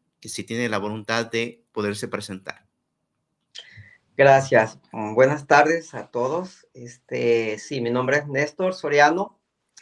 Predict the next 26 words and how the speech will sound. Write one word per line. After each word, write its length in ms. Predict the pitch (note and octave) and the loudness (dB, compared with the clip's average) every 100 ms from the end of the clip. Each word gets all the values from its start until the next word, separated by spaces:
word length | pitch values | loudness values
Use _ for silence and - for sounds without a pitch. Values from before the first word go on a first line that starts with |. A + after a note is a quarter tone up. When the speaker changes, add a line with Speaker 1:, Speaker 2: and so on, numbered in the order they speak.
| _ _ _ _ _ | _ _ _ _ _
Speaker 2:
Soy 220 | C3 C#3 | -6 -4
de 140 | D3+ | -2
El 120 | D3+ C#3 | -4 -6
Salvador. 640 | C3+ B2 A2+ B2+ F3 A#3+ _ _ _ _ _ _ _ _ _ _ _ _ | -10 -4 -2 0 0 -2 _ _ _ _ _ _ _ _ _ _ _ _
Ah, 720 | C3+ C3 C3+ C3 B2 A#2+ B2 | -12 -8 -6 -6 -6 -8 -10
gracias 460 | B2 C3 D#3+ F3 - | -4 -4 -4 -10 -12
por 180 | C#3 B2 | -12 -8
la 80 | |
oportunidad 840 | A#2+ B2+ B2 A#2 A2 G#2+ A#2+ C#3+ D#3 _ _ _ _ _ | -8 -10 -12 -14 -12 -2 0 0 -4 _ _ _ _ _
para 200 | A#2 - | -12 -8
poder 280 | A2+ A2+ B2 | -6 -6 -8
presentar 420 | C#3 C#3 C3+ C#3+ | -10 -4 0 0
un 80 | C3+ | -2
poquito 760 | B2 C#3 C3 D3+ C#3+ C3 - _ _ _ | -6 -6 -2 2 2 0 -6 _ _ _
del 280 | A#2 A#2 A2+ | 0 0 2
trabajo 400 | A2+ A2 B2+ D#3 | -2 -2 -2 -8
que 120 | C3+ | -10
se 120 | B2 | -12
está 160 | B2 A2+ | -10 -10
haciendo 640 | A#2 B2+ A#2+ C3 C#3 C#3 _ _ _ _ _ | -8 -6 -6 -4 -8 -8 _ _ _ _ _
para 220 | B2+ B2 | -2 0
la 120 | A#2+ A#2+ | 0 -2
comunidad 480 | A#2 A#2 A#2 A#2+ | -8 -4 0 0
latina. 480 | A#2 A2 A2+ G2+ D3+ D3+ _ _ _ _ _ _ _ _ _ _ _ _ _ _ _ _ _ - - - _ _ | -2 -6 -14 -12 -14 -18 _ _ _ _ _ _ _ _ _ _ _ _ _ _ _ _ _ -16 -16 -16 _ _
Speaker 1:
Gracias, 520 | A2 A2+ B2 B2+ A#2+ | -6 -2 0 -2 -4
Néstor. 400 | A#2 A2+ - | -4 -4 -4